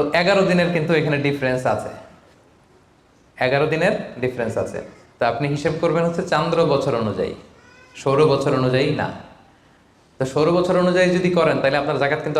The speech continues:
আড়াই পার্সেন্ট থাকবে না। চান্দ্র বছর অনুযায়ী আপনার আড়াই পার্সেন্ট, সৌর বছর করলে ওইটা টু পয়েন্ট ফাইভ এইট পার্সেন্ট হয়ে যাবে। একটু বাড়বে না? কারণ কতদিন বেশি?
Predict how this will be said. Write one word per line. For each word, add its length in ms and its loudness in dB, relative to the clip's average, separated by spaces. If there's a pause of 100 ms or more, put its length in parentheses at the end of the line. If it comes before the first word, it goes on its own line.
আড়াই 220 2
পার্সেন্ট 300 -4
থাকবে 240 -6
না। 60 -14 (2250)
চান্দ্র 220 0 (100)
বছর 180 0 (100)
অনুযায়ী 260 2 (100)
আপনার 300 0
আড়াই 200 2
পার্সেন্ট, 300 -2
সৌর 140 2 (100)
বছর 280 0
করলে 280 2
ওইটা 220 2
টু 60 0 (100)
পয়েন্ট 260 -2
ফাইভ 120 0 (100)
এইট 160 0
পার্সেন্ট 320 -4
হয়ে 140 -2
যাবে। 180 -6
একটু 160 -8
বাড়বে 240 0
না? 40 -2 (800)
কারণ 240 -4
কতদিন 320 -2
বেশি? 200 -2